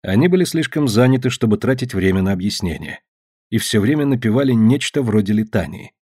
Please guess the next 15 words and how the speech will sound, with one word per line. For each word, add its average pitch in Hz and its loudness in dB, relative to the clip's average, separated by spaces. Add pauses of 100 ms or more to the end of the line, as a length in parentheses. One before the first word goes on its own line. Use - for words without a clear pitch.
(380)
Что-то 151 -2
о - -10
пророчествах 131 -2
и 135 -2
посулах 127 -4
ворон, 104 -2 (340)
о 107 0
чире 143 2
ночи, 107 2
еще 135 0
о 131 -2
каких-то 120 -4
людях 127 0
или 123 2
нелюдях. 87 -2